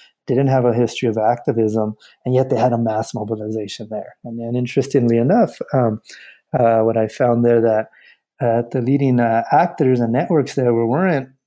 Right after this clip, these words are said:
you know, these professional social movement organizations that parachuted in to organize you know, this vulnerable population. It was local immigrant community members themselves,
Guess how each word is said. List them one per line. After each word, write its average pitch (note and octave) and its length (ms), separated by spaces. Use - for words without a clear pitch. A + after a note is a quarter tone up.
you B2+ 120
know, A#2+ 160
these A#2 340
professional A#2 760
social B2 420
movement A#2 380
organizations A2+ 800
that A2+ 180
parachuted A#2 640
in A#2+ 360
to A2+ 160
organize A2 720
you A2+ 60
know, A2+ 100
this G#2+ 180
vulnerable A#2 400
population. A#2 760
It A#2+ 100
was A2+ 180
local D#3+ 300
immigrant C#3 400
community A#2+ 400
members A2 280
themselves, G#2+ 640